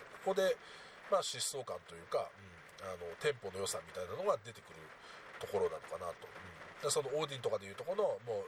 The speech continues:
うどうせ、えー、ワーカー増やすのが得なんだったら、もう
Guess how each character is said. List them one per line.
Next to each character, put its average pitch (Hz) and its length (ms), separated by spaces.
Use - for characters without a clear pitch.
う - 20
ど 147 80
う 160 40
せ、 175 200
え 135 200
ー、 - 20
ワ 147 160
ー - 20
カ 160 140
ー 135 80
増 135 60
や 165 100
す - 160
の 107 80
が 90 180
得 110 220
な 143 100
ん 139 40
だ 95 80
っ - 100
た 113 80
ら、 131 200
も 95 120
う - 20